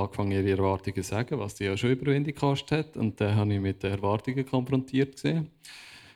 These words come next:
Ähm, da habe ich dann zuerst nicht geschafft zu erfüllen. Und dann, äh, hat sie wieder Erwartungen nicht gesagt. Und da habe ich gemerkt, ja, jetzt ist mein Schritt, wo ich muss anfangen, anfangen dafür kämpfen und, und die Kraft, ähm, vornehmen,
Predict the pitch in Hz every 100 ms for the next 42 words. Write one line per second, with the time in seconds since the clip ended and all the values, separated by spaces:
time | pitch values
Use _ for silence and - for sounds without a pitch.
0 | - 98 98 98 98 98 95 - 104 101
1 | 104 92 101 95 - - 104 - 120 117
2 | - - 139 139 139 147 139 - 110 110
3 | 101 101 98 98 95 101 101 98 98 98
4 | 98 101 - 107 101 104 117 - 120 131
5 | - _ _ _ - - _ _ 113 104
6 | 113 104 104 107 104 101 - 101 101 101
7 | 101 92 98 - 107 104 120 127 127 104
8 | - - 107 113 127 131 131 - _ _
9 | _ _ _ - 127 113 - 90 110 107
10 | 110 101 98 95 101 98 101 101 98 -
11 | 104 127 - 170 127 101 101 117 104 -
12 | - 110 127 - - _ - - - -
13 | - 135 101 101 101 107 - 131 139 147
14 | 156